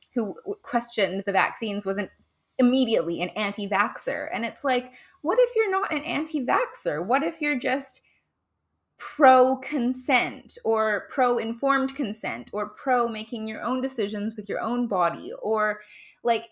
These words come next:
why did it immediately have to be, like, you're anti-vax? And I feel like it's just such another example of how humans want things to be so cut and dry with, like, these examples. And it's like, well, what if that person's like, "No, I,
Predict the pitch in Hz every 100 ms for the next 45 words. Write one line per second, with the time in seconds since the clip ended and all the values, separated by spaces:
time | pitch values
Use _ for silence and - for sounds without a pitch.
0 | - 233 247 277 294 - 240 220 226 240
1 | 226 240 220 202 190 185 - 202 208 208
2 | - 180 196 196 180 175 95 - - 220
3 | 226 247 240 247 262 247 - - - -
4 | 226 269 - 311 - 285 269 269 254 226
5 | 208 220 185 208 196 196 226 233 240 226
6 | 214 226 202 208 180 180 - 233 240 -
7 | - 214 190 185 175 185 175 170 165 160
8 | - - - - 208 214 208 220 233 156
9 | 151 202 - - - 240 220 269 254 277
10 | 277 339 349 - 285 269 262 269 254 285
11 | 285 208 208